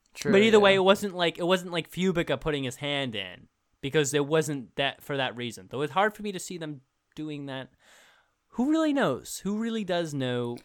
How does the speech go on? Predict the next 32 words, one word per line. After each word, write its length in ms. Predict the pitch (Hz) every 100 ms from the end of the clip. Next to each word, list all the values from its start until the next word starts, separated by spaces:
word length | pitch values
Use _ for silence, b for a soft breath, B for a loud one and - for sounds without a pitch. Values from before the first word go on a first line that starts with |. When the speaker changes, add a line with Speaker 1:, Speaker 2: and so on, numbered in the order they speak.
| _
Speaker 2:
what 260 | 160 131 131
happened 320 | 127 113 165
Speaker 1:
Yeah, 120 | 160
Speaker 2:
there? 180 | 147 95
Speaker 1:
like, 220 | 175 185 - - _ _ -
I, 160 | 175 208
I, 60 | 220
it 100 | 220 196
is 160 | 247
important, 260 | 208 185 175
I 20 |
guess, 100 | 160
to 60 | 151
address 200 | 143 135 -
all 180 | 135 127
possibilities, 540 | 123 120 131 143 135
but 100 | 143
I 60 | 143
think 340 | - 196 151
that, 220 | 143 123
like, 340 | 131 123 - -
the, 200 | 139 127
the, 180 | 139 131 - 143
like, 200 | 139 131
the 180 | 135 127
idea 320 | 127 131 135
of 80 | 127
them 140 | 127 -
actually 380 | 117 120 139
doing 160 | 135 127
it 160 | 120 127
with, 260 | 127 131